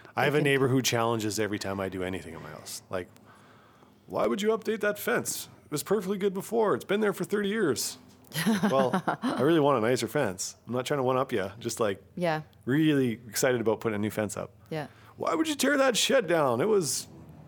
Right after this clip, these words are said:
Speaker 1: it was strong as an ox, you know? It's been there for thirty years. Like, I know the guy who built it." It's like,
Speaker 3: <laughs>
Speaker 1: "Yeah, but it was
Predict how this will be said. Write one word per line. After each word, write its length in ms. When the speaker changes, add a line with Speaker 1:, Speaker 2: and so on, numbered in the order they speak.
Speaker 1:
it 60
was 200
strong 600
as 120
an 120
ox, 540
you 100
know? 260
It's 80
been 220
there 120
for 120
thirty 240
years. 400
Like, 260
I 140
know 140
the 60
guy 160
who 80
built 280
it." 180
It's 160
like, 160
Speaker 3:
<laughs> 100
Speaker 1:
"Yeah, 240
but 140
it 100
was 220